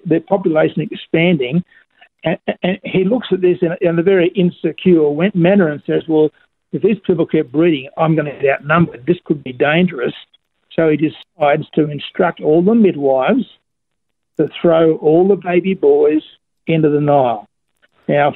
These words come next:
fortunately, those ladies, the Bible plainly tells us they feared the Lord and they wouldn't do it. But what, what do we have here? A, a,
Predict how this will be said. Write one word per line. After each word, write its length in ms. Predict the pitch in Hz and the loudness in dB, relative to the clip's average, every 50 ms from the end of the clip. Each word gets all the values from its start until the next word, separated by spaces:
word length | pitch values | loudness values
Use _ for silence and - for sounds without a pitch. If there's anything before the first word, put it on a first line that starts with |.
| - - | -4 -2
fortunately, 800 | - 254 285 294 - - 196 185 165 147 139 135 135 156 180 175 170 | 0 2 2 2 2 2 2 2 2 0 0 0 2 2 2 2 0
those 240 | 165 165 165 160 160 151 | 0 2 2 0 -2 -2
ladies, 500 | 151 156 160 165 156 139 127 131 185 185 - _ _ _ _ _ _ _ _ _ _ | 0 2 2 2 2 0 -2 -2 -4 -4 -4 _ _ _ _ _ _ _ _ _ _
the 100 | - 151 | -2 -2
Bible 460 | 156 170 214 226 262 262 277 196 - - | 0 0 2 2 2 2 2 0 -2 -4
plainly 540 | - - 214 208 214 220 220 202 175 160 160 | -4 -2 0 2 2 2 2 2 0 -2 -2
tells 360 | - 170 175 175 165 - 160 | -2 0 0 0 0 -2 -8
us 120 | 147 - - | -14 -8 -4
they 240 | 165 190 233 247 - - | 0 0 0 0 0 0
feared 220 | - 196 185 170 151 | 2 4 4 4 2
the 80 | 165 | 0
Lord 300 | 151 147 165 170 156 143 | 0 2 2 2 2 0
and 100 | 143 143 | -2 -2
they 120 | 165 170 175 | 0 0 0
wouldn't 360 | 165 165 156 139 139 127 - | 2 0 -2 -2 -4 -4 0
do 220 | 160 180 196 143 | 2 2 2 2
it. 80 | - - _ _ _ _ _ _ _ | -2 -6 _ _ _ _ _ _ _
But 120 | - 208 240 | -2 2 2
what, 260 | 262 269 269 - 220 | 2 0 0 -2 -4
what 160 | 233 240 226 | -4 -2 0
do 80 | 247 226 | 2 4
we 160 | 208 196 151 | 4 4 4
have 220 | 185 247 254 190 | 4 2 2 4
here? 240 | 190 196 139 123 120 - _ _ _ _ _ | 2 2 2 0 -2 -6 _ _ _ _ _
A, 60 | - 190 | -4 -4
a, 340 | 190 - - 415 330 - | -4 -4 -10 -12 -10 -10